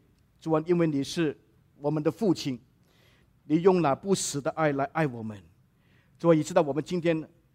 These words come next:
虽然我们过犯那么多，我们仍然的站立在你的面前，仍然能够享受父亲的爱，我献上感谢。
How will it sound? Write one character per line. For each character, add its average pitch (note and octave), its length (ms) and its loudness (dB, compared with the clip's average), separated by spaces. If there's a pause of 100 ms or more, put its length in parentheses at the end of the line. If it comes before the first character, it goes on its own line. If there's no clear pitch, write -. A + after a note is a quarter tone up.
(140)
虽 - 240 6
然 F3 160 4
我 D3 80 -4
们 D3 140 -4
过 G3 200 4
犯 D#3+ 200 2
那 D3+ 60 -2
么 C#3 120 -6
多， E3+ 260 -2 (320)
我 D3+ 100 -12
们 D#3+ 160 -2
仍 D3 160 -2
然 D3 160 -4
的 C#3+ 120 -4
站 E3 260 2
立 D3+ 80 -2
在 D3+ 140 0
你 C3 100 -4
的 C#3 100 -8
面 D3+ 240 -6
前， G2+ 220 -16 (680)
仍 F3 140 2
然 E3+ 120 2
能 D3+ 80 -4
够 D#3+ 120 2
享 C3 200 -6
受 D#3+ 160 -2
父 F3 200 -2
亲 D3+ 160 -4
的 C3+ 80 -6
爱， A#2 260 -10 (160)
我 - 120 -12
献 D#3+ 160 -4
上 C#3+ 180 -6
感 A2+ 180 -12
谢。 A2+ 240 -12